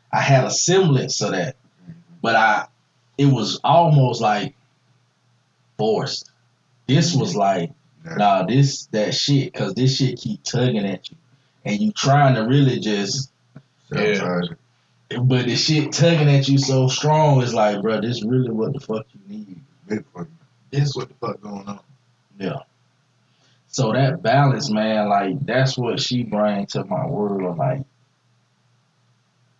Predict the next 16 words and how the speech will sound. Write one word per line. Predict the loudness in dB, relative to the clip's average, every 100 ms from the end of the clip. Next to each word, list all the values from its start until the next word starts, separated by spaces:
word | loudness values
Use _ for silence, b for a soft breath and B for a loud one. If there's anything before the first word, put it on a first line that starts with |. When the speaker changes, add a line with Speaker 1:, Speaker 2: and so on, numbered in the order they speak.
| _ _ _ _ _
Speaker 1:
she | -8 -4 -4 -4
keeps | -6 -2 -4 -6 -10 -14 -8
what's | -4 -4 -4 -8
important | -14 -14 -10 -8 -8 -12 -20 _
in | -14 -14 -16
perspective. | -20 -20 -16 -18 -16 -18 -16 -20 _ _ _ _ _ _ _ _ _ _ -6
Like | -4 -4 -8 _ _ _ -8
I | -6
said, | -4 -4 -2 -2 -4
like, | -4 -6 -8 _ _ -8
going | -4 -4 -2
through | -2
what | 0 0
I | 0
went, | -2 -2
I | -2 -2